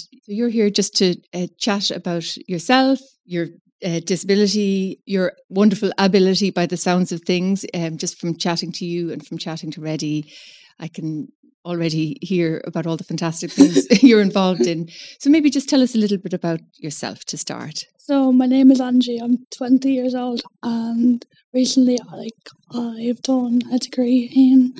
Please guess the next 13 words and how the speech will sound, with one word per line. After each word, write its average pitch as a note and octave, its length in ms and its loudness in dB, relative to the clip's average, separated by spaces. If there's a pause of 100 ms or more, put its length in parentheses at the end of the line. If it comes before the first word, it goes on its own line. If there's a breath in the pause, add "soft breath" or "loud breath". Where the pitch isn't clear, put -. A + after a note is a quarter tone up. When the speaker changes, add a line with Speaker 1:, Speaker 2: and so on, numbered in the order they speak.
(400 loud breath)
Speaker 2:
Irish B3+ 280 4
and C4 80 8
sociology B3+ 560 0
in C4 140 6
Maynooth, D4 300 10 (200)
and B3 440 4
my B3+ 140 4
disability B3+ 560 0
is A#3+ 160 -4
cerebral C4 260 -2
palsy. C#4 360 2 (340)
Speaker 1:
Very F#3+ 180 2
good. G3 300 4